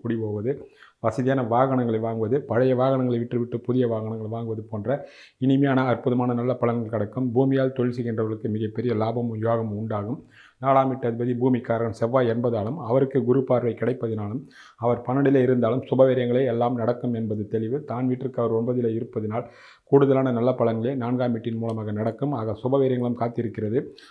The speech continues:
அதன் மூலமாக ஒரு சிலருக்கு கடன்களும் வரலாம். அந்த கடன் அத்தனையும் உங்களுக்கு சுப கடன்களாக முடியும் என்பதும் தெளிவு. உங்களுடைய ராசிக்கு ஐந்து கூடிய சுக்கிரன் அவர் பதினொன்னிலே இருந்து நேரடியாக ஐந்தாம் வீட்டை பார்ப்பதால் எல்லா வகையான நன்மைகளும்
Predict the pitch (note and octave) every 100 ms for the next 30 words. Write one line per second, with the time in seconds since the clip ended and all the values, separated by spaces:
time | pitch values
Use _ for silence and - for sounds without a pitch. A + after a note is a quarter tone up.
0 | - A#2+ B2 A#2+ C3 C3+ B2+ C3 A#2 A#2
1 | A#2 A#2 A#2 - A2+ A#2+ A#2+ G#2+ G#2+ A2+
2 | C#3+ A#2+ A2+ G#2 B2+ C3 A2 - C3+ B2
3 | A2 G2+ A2+ B2 B2+ B2 A#2+ A#2 A2+ A2
4 | A#2 A#2 G#2+ G#2 A2 C3+ G#2+ G#2 F#2+ -
5 | _ _ - _ - G#2 A#2+ B2+ C3 A#2
6 | A#2+ B2 B2 A2+ G#2+ A2+ - A2 C#3 C3
7 | A#2 - - - - - A#2+ C3+ C#3 B2
8 | A#2 A#2 C3 A#2+ B2+ B2+ B2+ A2 A2+ B2+
9 | B2+ A#2 A2 G#2+ A#2 - G#2+ A#2+ A#2 A#2
10 | B2+ B2 A2+ A2+ A2+ B2+ A#2+ A#2+